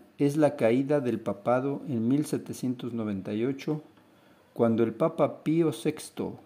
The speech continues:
fue depos-, depuesto por el ejército francés e instigado por los jesuitas que habían sido extintos en mil setecientos setenta y tres. La herida se sanó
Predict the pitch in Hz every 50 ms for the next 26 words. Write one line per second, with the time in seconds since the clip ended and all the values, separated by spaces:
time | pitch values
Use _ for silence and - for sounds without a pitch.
0 | _ _ - - 131 131 135 143 143 143 - 131 113 - - - - 123 117 117
1 | 113 117 - 131 139 151 151 151 - - - 160 160 156 - - - - - _
2 | _ _ _ _ - 117 110 110 107 107 104 - 127 127 120 - 117 104 - 107
3 | - - 107 104 104 104 - - 160 175 175 - - - - - _ _ _ _
4 | _ _ _ - - - _ _ _ _ - 131 123 120 110 - - - 120 101
5 | 104 123 147 160 170 147 - - - 139 127 113 123 113 110 - - - 110 101
6 | - - 139 151 160 156 - 170 160 151 - - - - - 127 113 107 120 127
7 | 131 131 127 - 139 120 113 107 110 - - - 143 143 143 139 - - 147 135
8 | - - - - 143 113 110 110 120 135 135 135 - - 117 - - - 104 -
9 | - 135 127 127 117 - - 120 117 - - 107 - - - 120 120 117 113 -
10 | 98 98 101 - - - - 87 - - - - - - - - _ _ _ _
11 | _ _ _ _ _ _ _ _ _ _ _ - - - - - - - - _
12 | - 139 123 127 139 151 175 202 208 226 180 185 - 151 - - 143 123 123 127
13 | 143 156 170 180 -